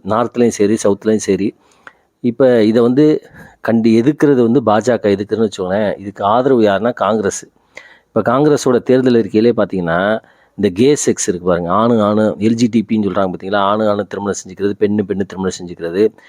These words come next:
அதை நாங்க அங்க-, அங்கீகரிக்கிறோம் ஆட்சிக்கு வந்தா அப்படின்னு சொல்லி தேர்தல் அறிக்கையிலே காங்கிரஸோட இதுல இருக்கு. அஹ், சமீபத்துல ஜார்ஜ் சோரஸோட பையனும்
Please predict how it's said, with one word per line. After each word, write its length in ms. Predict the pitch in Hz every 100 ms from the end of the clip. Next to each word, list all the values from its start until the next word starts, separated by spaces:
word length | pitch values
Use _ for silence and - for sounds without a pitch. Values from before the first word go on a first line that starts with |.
| - _ -
அதை 200 | 104 120
நாங்க 240 | 117 107 101
அங்க-, 300 | 107 104 123
அங்கீகரிக்கிறோம் 800 | 113 120 147 139 113 110 113 107 87 - - _ 55
ஆட்சிக்கு 420 | 101 - 117 104
வந்தா 180 | 101 110
அப்படின்னு 220 | 98 101
சொல்லி 120 | 127
தேர்தல் 360 | - 127 131 131
அறிக்கையிலே 400 | 113 95 107 131 131
காங்கிரஸோட 500 | 110 113 107 104 95
இதுல 220 | 95 107
இருக்கு. 260 | 92 82 - _ _ _ - _ _ _ _
அஹ், 220 | 113 110
சமீபத்துல 560 | 101 113 135 135 117 104 117 143 - _ _ -
ஜார்ஜ் 400 | 104 123 139 123
சோரஸோட 460 | 120 110 95 104 90
பையனும் 500 | 98 101 104 107